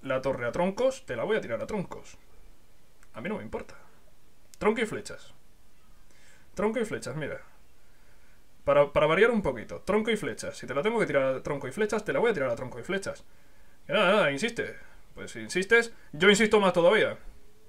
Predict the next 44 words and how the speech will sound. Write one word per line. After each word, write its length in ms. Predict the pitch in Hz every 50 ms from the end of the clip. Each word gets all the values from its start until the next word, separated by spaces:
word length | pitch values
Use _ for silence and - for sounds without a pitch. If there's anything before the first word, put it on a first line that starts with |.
| - - - - - - - - - - - - - - - -
Vale, 320 | 156 160 160 156 147 143 151
he 60 | 165
tirado 240 | 175 190 196 185 175
mal 140 | 170 165
ese 160 | 160 156 170 156
barril 240 | 147 147 147 143
de 60 | 143 143
duendes, 360 | 156 156 147 151 151 - - -
lo 120 | 113 107
sé. 240 | - 165 143 135 131 - - - - - - - - - -
Pero 160 | - 156 175
ese 80 | 180 214
duende 240 | 208 202 196 190 185
lanzador 360 | 180 175 165 180 175 175 165
nos 100 | 160 151
va 60 | 160
a 40 | 160
llegar, 200 | 147 147 151 135
ya 60 | 113
está. 220 | - - 117 - - - - - - - - - - - - - - - - - - - - - - - - - - -
Eres 240 | 135 143 151 165 180
muy 160 | 196 214 208
pesado, 380 | 185 156 - 208 262 226 185
tío. 240 | 151 151 143 123 131
No 120 | 147 165 190
te 80 | 247
enfades, 460 | 233 185 - - 220 262 208 156 143 147
no 140 | 151 170 196
te 80 | 226
enfades. 560 | 202 165 151 - 220 233 185 143 131 131 - - - -
Te 80 | -
voy 140 | 147 156 170
a 40 | 196
poner 160 | 233 240 233
los 120 | 226 214 233
deditos 420 | 208 190 196 202 196 202 196 -
y 80 | - 214
no 120 | 208 226
te 80 | 269 247
enfades 500 | 208 - - 240 247 214 208 - - - - - - - - - -
porque 540 | - 196 180 165 156 - 202 214 226 - - - - -
eres 420 | 175 175 180 202 202 - - - -
muy 220 | 185 170 185 202
pesado. 320 | 202 185 175 214 254 196